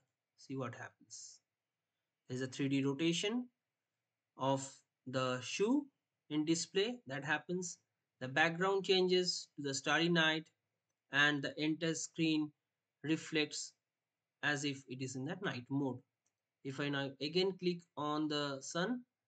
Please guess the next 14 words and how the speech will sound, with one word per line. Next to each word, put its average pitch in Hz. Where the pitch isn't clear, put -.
again 143
this 139
three -
D 143
rotation 135
happens 156
and 135
the 131
screen 151
changes 127
to 202
morning 139
or 208
sunlight. 135